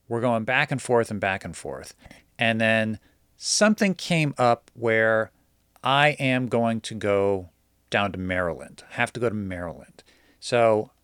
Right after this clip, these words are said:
I thought it would be on the way because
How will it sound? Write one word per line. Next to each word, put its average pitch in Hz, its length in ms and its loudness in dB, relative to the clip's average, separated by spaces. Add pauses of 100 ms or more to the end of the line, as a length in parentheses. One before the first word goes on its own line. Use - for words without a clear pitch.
(120)
I 123 160 2
thought 160 720 4
it - 80 0
would 120 160 -6
be 127 200 -8
on 117 300 0
the 110 80 0
way 104 680 2
because 120 520 -4